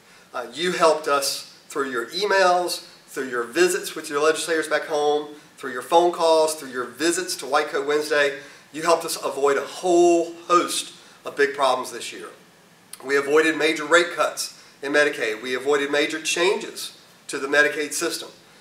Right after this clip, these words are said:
We avoided balance billing problems that would have really set back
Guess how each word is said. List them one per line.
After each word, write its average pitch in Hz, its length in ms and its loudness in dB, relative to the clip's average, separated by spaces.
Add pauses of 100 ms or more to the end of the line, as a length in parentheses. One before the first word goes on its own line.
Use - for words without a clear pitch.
(160)
We 135 120 2
avoided 156 480 2
balance - 400 6
billing 156 460 4
problems 139 400 0
that 131 160 -10
would 135 160 0
have 117 240 -6
really 151 320 -2
set 143 340 -4
back 127 360 -2